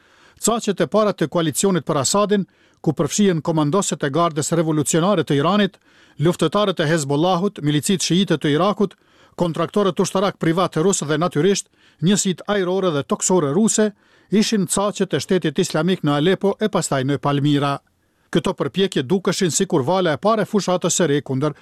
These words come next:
Shtetit Islamik. Por realiteti është se Rusia dhe Asadi tashmë kanë lëvizur në qëllime të tjera,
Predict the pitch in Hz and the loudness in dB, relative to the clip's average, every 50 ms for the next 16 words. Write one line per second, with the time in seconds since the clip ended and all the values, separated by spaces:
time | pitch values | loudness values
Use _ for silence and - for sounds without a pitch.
0 | _ _ - - - 160 143 123 - 135 - 151 131 - - 143 143 156 147 131 | _ _ -16 -6 -2 -2 0 0 0 -2 -2 -2 -2 -2 -2 0 0 0 0 -2
1 | - - _ _ _ _ _ _ _ _ _ _ _ _ _ _ - 175 180 175 | -4 -10 _ _ _ _ _ _ _ _ _ _ _ _ _ _ -2 0 0 0
2 | 175 160 156 175 170 170 170 - - 247 240 - 208 208 190 - - 170 170 135 | -2 -2 -2 0 0 0 0 -2 -2 -2 -2 0 0 0 0 0 -2 -2 -2 0
3 | - 214 214 208 180 165 156 147 131 - 202 202 202 190 208 196 - _ _ _ | 0 2 2 2 2 2 0 0 0 0 0 0 2 2 0 0 -2 _ _ _
4 | _ _ _ - 226 208 - - 208 214 214 - - 175 165 165 160 160 190 247 | _ _ _ -2 -2 0 2 2 2 2 0 -2 -2 -2 0 2 2 2 4 2
5 | 240 202 190 170 165 139 - 160 156 160 160 160 156 - 180 - - 190 160 143 | 2 2 2 0 0 0 0 0 0 0 0 0 0 0 -2 0 0 0 0 0
6 | 139 135 | 0 -2